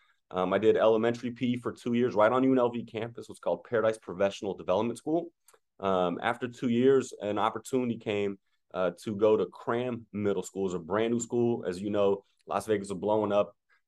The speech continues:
uh, in, in the late nineties, two thousands. Like, we couldn't keep up, so schools just kept getting built and whatnot. So, um, I had a great opportunity of getting hired with one of my best friends from college, and we were both P E teachers at the same school.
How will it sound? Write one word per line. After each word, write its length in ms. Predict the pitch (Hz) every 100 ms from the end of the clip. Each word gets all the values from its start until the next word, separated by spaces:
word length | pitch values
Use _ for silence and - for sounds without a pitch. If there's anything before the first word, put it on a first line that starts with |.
| -
uh, 260 | 95 90 78
in, 180 | 98 95
in 220 | - 98
the 100 | 92
late 240 | 101 107
nineties, 640 | 104 101 110 104 107 98 -
two 140 | 113
thousands. 420 | 87 90 98 95
Like, 100 | 87
we 120 | 101
couldn't 220 | 117 107 -
keep 220 | 95 110
up, 160 | 107
so 100 | -
schools 320 | 90 - 110 95
just 140 | 95
kept 220 | 107 -
getting 200 | 104 87
built 340 | 90 101 104 98
and 100 | 98
whatnot. 480 | 104 101 101 -
So, 320 | - 101 92 - _ _ _ -
um, 440 | 92 85 78 -
I 80 | -
had 120 | 107
a 40 | 90
great 300 | 95 117 120
opportunity 520 | 95 101 135 120 107
of 160 | 95 90
getting 220 | 107 87
hired 580 | - - 131 131 110 92
with 180 | 98 104
one 160 | 110
of 60 | 110
my 120 | 82
best 280 | 85 110 -
friends 180 | 110 -
from 140 | 90
college, 480 | - 120 110 92 92
and 80 | 95
we 80 |
were 80 | 104
both 280 | 95 110 110
P 140 | 110
E 40 | 104
teachers 320 | 113 98 87
at 40 |
the 80 | 90
same 280 | - 98 92
school. 360 | - 104 92